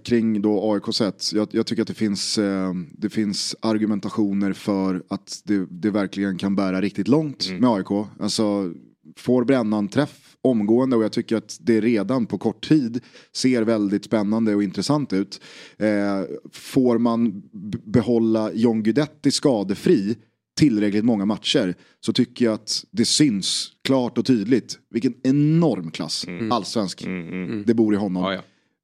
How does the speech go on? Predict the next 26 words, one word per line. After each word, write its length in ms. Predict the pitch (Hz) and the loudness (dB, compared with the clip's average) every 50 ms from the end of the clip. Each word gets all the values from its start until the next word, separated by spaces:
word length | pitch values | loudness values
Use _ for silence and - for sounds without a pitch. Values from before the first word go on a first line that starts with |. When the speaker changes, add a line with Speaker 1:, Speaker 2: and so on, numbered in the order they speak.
| _ - | _ 2
Speaker 1:
Victor 260 | 117 139 - - 131 | 2 2 2 2 0
Fischer, 480 | - 143 127 - - - 135 123 113 - - _ | 2 2 0 2 2 2 2 2 0 -2 -8 _
samma 280 | - - 151 131 120 107 | -4 -2 0 2 2 2
sak 240 | - 120 107 - 117 | 2 0 0 2 2
där. 300 | 147 131 95 87 90 - _ _ _ _ _ _ _ _ _ _ - | 0 2 2 -2 -4 -6 _ _ _ _ _ _ _ _ _ _ 0
Och, 200 | 127 127 107 123 | 0 0 2 2
och 60 | 127 113 | 0 0
det 280 | 107 95 131 139 151 | 2 2 4 4 4
samarbetet 840 | - - 160 143 123 113 104 101 107 104 104 - - 104 98 - - | 2 2 0 2 2 0 0 2 2 0 0 -2 -4 -6 -6 -6 -4
kommer 220 | - 120 113 110 | -2 0 0 2
ju 40 | 107 | 2
bara 220 | 110 107 95 92 | 0 0 -2 0
bli 120 | 90 101 92 | -2 -2 -2
bättre, 520 | 82 98 85 - _ - - 90 85 - _ - | -2 -4 -6 -6 _ -8 -6 -6 -6 -6 _ -10
såklart. 680 | - - - 113 - - 107 87 87 90 - - - _ | -6 -2 -2 -2 -2 -2 -4 -4 -4 -8 -10 -12 -20 _
Så 160 | - - 120 | -6 -2 -2
att, 220 | 107 - - - 120 | -2 -2 -2 -2 0
eh, 120 | 113 107 | 0 0
det, 240 | 104 90 110 123 98 | -2 0 0 -2 -2
det, 280 | 110 107 135 151 156 | 2 4 4 4 4
det 260 | 127 107 147 175 185 160 | 4 4 2 4 4 2
är 80 | 139 | 2
ju 100 | 127 120 | 2 0
faktorer 380 | - 135 123 - - 113 110 104 | 0 -2 -4 0 0 0 2 2
som 220 | - 117 107 104 | 0 0 -2 -2
kan 300 | - 120 110 107 104 87 | 0 0 0 0 -2 -4